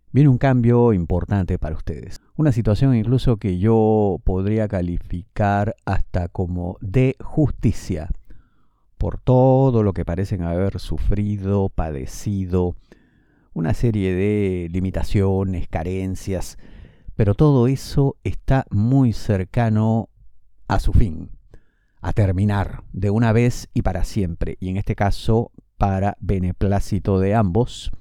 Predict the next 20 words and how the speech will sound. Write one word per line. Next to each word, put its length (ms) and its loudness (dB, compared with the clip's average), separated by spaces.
porque 1200 -2
es 100 -2
así. 400 -4
Cuando 260 -2
uno 280 2
ha 60 4
llorado 400 2
con 180 -2
todas 260 2
sus 200 0
lágrimas, 640 -2
luego 720 -2
es 140 0
capaz 600 -2
de 180 0
reír 420 -2
con 380 -2
toda 280 2
su 220 0
risa. 540 -8